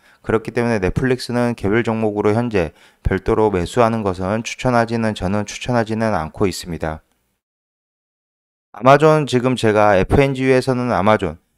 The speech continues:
에스엑스엘에서는 엔비디아를 꼽았었는데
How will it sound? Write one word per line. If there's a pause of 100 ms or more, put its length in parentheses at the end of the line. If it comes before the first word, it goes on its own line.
(100)
에스엑스엘에서는
엔비디아를
꼽았었는데